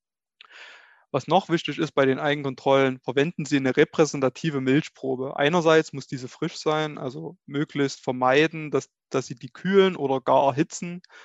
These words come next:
Ja, also je nachdem, wie stark Sie die erhitzen, kann das auch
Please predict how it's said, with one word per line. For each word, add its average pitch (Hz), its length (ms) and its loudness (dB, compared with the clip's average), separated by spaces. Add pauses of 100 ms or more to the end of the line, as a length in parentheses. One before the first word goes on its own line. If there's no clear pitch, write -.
(260)
Ja, 143 260 4
also 131 480 -4
je 143 160 -2
nachdem, 139 460 -2
wie 147 120 -8
stark 147 400 2
Sie 147 140 -4
die 151 140 -2
erhitzen, 147 640 -2
kann 143 160 -4
das 143 160 -4
auch 135 260 -6